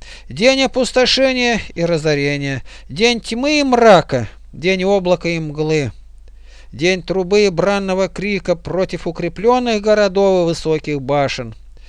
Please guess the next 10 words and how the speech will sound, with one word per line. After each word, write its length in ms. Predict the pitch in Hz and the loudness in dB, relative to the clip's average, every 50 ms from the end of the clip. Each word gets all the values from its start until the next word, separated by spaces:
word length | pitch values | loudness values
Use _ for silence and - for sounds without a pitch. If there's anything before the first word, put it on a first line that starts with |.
| - - - - - - - - | -20 -20 -18 -18 -18 -14 -8 -2
И 80 | 143 | 2
я 180 | 180 208 220 208 | 4 6 6 4
стесню 560 | - - 226 226 208 - - 240 294 311 302 | 2 0 -2 -2 -2 -2 -2 0 2 2 2
людей, 500 | 294 277 269 226 240 247 247 233 190 147 | 4 2 2 2 4 6 6 6 6 4
и 120 | 120 156 165 | 2 0 -2
они 220 | 175 185 202 208 | -2 0 0 -2
будут 280 | 196 208 208 202 196 - | 0 0 0 -2 -2 -2
ходить, 320 | - 190 190 202 208 190 | -2 -2 0 0 -2 -4
как 220 | - - 190 170 - | -4 -4 -2 -2 -2
слепые, 680 | - - 170 170 - - 165 165 151 143 127 104 | -4 -6 -6 -8 -6 -2 -2 0 0 0 -2 -4